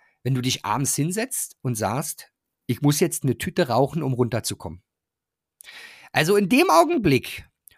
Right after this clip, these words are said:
wo du es nicht mehr mit deinen normalen mentalen Fähigkeiten auf die Kette bekommst, dein Leben zu genießen,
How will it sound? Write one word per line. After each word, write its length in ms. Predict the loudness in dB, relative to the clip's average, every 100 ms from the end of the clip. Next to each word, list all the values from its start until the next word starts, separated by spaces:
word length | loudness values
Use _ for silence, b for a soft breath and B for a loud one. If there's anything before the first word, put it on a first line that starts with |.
| b 0
wo 180 | 6 6
du 220 | 6 4
es 220 | 4 2
nicht 420 | 4 4 2 0
mehr 300 | 2 4 2 -2 -6
mit 200 | -4 0
deinen 280 | 0 2 4
normalen 540 | 4 4 2 2 2
mentalen 520 | 0 0 2 2 0
Fähigkeiten 600 | 0 0 0 -2 -4 -4
auf 120 | -6
die 100 | -6
Kette 260 | -6 -6 -8
bekommst, 520 | -10 -12 -12 -10 -8
dein 120 | -4
Leben 260 | 0 2 0
zu 180 | -4 -2
genießen, 560 | 0 2 0 -2 -8